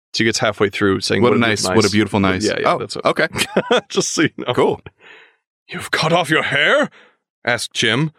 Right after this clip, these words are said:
Speaker 1: laboriously, as if he had not arrived at the patent fact yet, even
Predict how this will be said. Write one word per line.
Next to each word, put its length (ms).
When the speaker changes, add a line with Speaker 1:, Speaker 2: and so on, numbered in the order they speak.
Speaker 1:
laboriously, 840
as 180
if 140
he 60
had 100
not 160
arrived 480
at 80
the 100
patent 480
fact 480
yet, 300
even 420